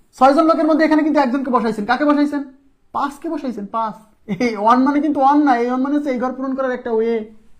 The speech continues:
সে কে? সে হলো পাঁচ দ্বারা। তাহলে এখানে লোক আছে মোট ছয়জন, তার মধ্যে থেকে এখানে একজন বসছেন, বসাইছেন, তাহলে হাতে আছে এখনো পাঁচজন। তাহলে এই ঘর পূরণ করার পাঁচটা ওয়ে।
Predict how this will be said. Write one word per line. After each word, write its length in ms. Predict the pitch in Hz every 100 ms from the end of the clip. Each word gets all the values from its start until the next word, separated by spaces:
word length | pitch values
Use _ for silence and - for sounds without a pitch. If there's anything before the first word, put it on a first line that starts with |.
| _ - _ _ _ _ _ _ -
সে 160 | 240
কে? 160 | 247 302
সে 320 | 269 202 - 208
হলো 100 | 214
পাঁচ 220 | 226 208
দ্বারা। 220 | 202 180 175 _ _ _ _ _ -
তাহলে 120 | 247
এখানে 160 | 285
লোক 200 | 269 277
আছে 140 | 277 285
মোট 280 | 285 294 294 - - _ _ -
ছয়জন, 340 | 233 240 240
তার 180 | 233 247
মধ্যে 180 | 262 262
থেকে 160 | 294
এখানে 200 | 269 285
একজন 260 | 269 240 262
বসছেন, 480 | 262 - 233 196 - 196
বসাইছেন, 420 | 220 262 247 214
তাহলে 160 | 220 220
হাতে 200 | 208 247
আছে 160 | 247
এখনো 180 | 240 240
পাঁচজন। 460 | 226 208 180 214 165
তাহলে 440 | - - - 202
এই 80 | 214
ঘর 140 | 233
পূরণ 220 | 233 240
করার 180 | 240 247
পাঁচটা 340 | 240 233 - 226
ওয়ে। 320 | 214 208